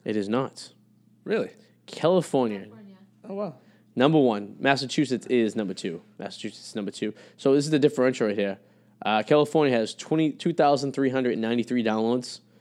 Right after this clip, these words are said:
Speaker 1: Massachusetts only has one thousand eight hundred fourteen.
Speaker 2: Hmm.
Speaker 1: So it's,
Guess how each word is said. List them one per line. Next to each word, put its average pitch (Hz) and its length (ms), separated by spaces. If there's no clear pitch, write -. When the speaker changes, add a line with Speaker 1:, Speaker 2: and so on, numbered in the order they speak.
Speaker 1:
Massachusetts 117 640
only 120 240
has 113 160
one 117 120
thousand 110 400
eight 104 180
hundred 104 300
fourteen. - 680
Speaker 2:
Hmm. 147 200
Speaker 1:
So - 180
it's, 110 160